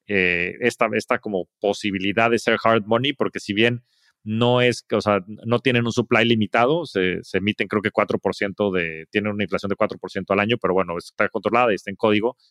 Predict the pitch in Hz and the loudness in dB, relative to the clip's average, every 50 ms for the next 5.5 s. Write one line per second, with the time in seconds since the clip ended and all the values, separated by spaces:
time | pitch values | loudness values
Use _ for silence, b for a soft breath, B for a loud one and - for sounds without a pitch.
0 | _ _ - 127 127 131 131 131 - 123 110 110 110 113 113 113 117 113 110 - | _ _ 0 2 4 4 4 2 2 0 0 0 2 2 2 4 2 2 0 0
1 | - 107 101 101 104 113 113 117 110 - - 101 - 98 - 101 95 - - 101 | -2 -2 0 0 0 0 0 0 -2 -4 -4 -2 -2 -2 0 -2 -2 0 0 2
2 | 101 101 104 101 98 - 110 104 107 101 - 101 104 120 131 143 143 - 196 180 | 2 2 2 2 0 0 0 0 0 0 0 0 2 2 2 2 2 0 -2 0
3 | - - 95 - 87 - 95 95 101 104 104 107 104 101 92 - - - 117 113 | 0 -2 -2 -2 -4 -4 -2 -2 0 2 2 2 2 0 -2 -6 -4 -4 -2 -2
4 | - 123 - - - 120 113 - 101 95 - - - 87 - - 90 85 - 85 | 0 -2 -2 0 -2 -2 0 0 0 0 -2 -2 -4 -4 -4 -6 -10 -12 -12 -12
5 | - - 95 98 95 87 85 104 139 | -8 -4 -2 -2 0 0 0 0 -2